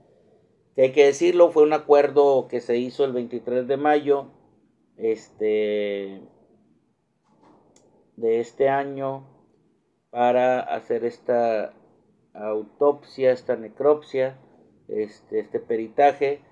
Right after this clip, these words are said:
este, y que, eh, tenemos la confianza de que ahora sí vamos, este, a tener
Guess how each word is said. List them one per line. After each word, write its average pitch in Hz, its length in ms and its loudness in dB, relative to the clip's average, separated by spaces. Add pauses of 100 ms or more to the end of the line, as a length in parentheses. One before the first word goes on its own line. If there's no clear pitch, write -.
(360)
este, 107 1160 -2 (1200)
y 131 400 -8
que, 127 720 0
eh, 110 680 -2
tenemos 117 400 -6
la 117 140 -4
confianza 110 480 -6
de 110 140 -2
que 107 100 -10
ahora 107 200 -8
sí 104 180 -12
vamos, 104 600 -8
este, 98 320 -16
a 98 100 -16
tener 104 340 -12